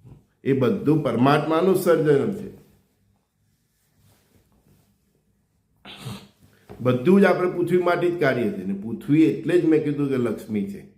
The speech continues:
પૃથ્વી એટલે જ લક્ષ્મી છે. એટલે જેટલું પૃથ્વીનું સન્માન કરશો, જેટલું પૃથ્વીને તમારા આંગળું બહારનો સ્વચ્છ રાખશો, તમારું ઘર સ્વચ્છ રાખશો,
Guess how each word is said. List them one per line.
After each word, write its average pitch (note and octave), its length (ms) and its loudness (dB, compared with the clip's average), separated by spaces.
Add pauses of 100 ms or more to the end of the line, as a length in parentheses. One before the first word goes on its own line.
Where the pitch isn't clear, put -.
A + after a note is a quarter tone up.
(1000)
પૃથ્વી A2+ 380 0
એટલે F3 340 2
જ F#3 80 0
લક્ષ્મી F3+ 420 0
છે. A#2 340 -4 (2000)
એટલે G#2 140 -2
જેટલું C3+ 440 2
પૃથ્વીનું D#3+ 380 0
સન્માન D3 480 2
કરશો, C3+ 360 -2
જેટલું B2 420 -4
પૃથ્વીને B2+ 420 -4
તમારા B2+ 360 -4
આંગળું A#2+ 420 0
બહારનો A#2 360 -2
સ્વચ્છ A#2+ 340 -4
રાખશો, A#2 340 -4
તમારું G#2 360 -4
ઘર A2+ 220 -4
સ્વચ્છ A2+ 360 -8
રાખશો, G2+ 520 -8